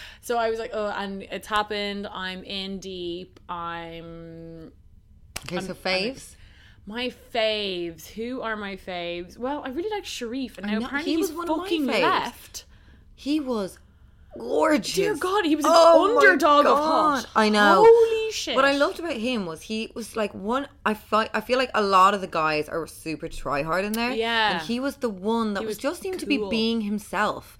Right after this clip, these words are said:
Speaker 1: He was
Speaker 2: And he
Speaker 1: cool.
Speaker 2: wasn't trying. He wasn't, like, grafting for the girls.
Speaker 1: No.
Speaker 2: He was just kinda like a big ride in that villa.
Speaker 1: And my most hated guy is that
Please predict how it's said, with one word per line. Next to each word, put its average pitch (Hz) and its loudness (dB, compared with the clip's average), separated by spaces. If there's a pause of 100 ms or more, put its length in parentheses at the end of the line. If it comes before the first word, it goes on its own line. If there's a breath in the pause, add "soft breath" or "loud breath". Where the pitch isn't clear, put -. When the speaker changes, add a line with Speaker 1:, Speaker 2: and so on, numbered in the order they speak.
Speaker 1:
He 214 -14
was 202 -14
Speaker 2:
And - -2
he - 2
Speaker 1:
cool. 202 -2
Speaker 2:
wasn't 294 -2
trying. 254 4
He 226 0
wasn't, 240 -6
like, 262 -8
grafting 190 -4
for 185 -10
the 165 -10
girls. 180 -2
Speaker 1:
No. 165 -18 (360 loud breath)
Speaker 2:
He 214 -4
was 214 -8
just 247 -10
kinda 240 -6
like 220 -4
a - -12
big 214 -4
ride 170 0 (160)
in 190 -6
that 196 0
villa. 208 -2
Speaker 1:
And 220 -4
my 220 -4
most 220 -8
hated 202 -8
guy 180 -8 (180)
is 175 -12
that 170 -8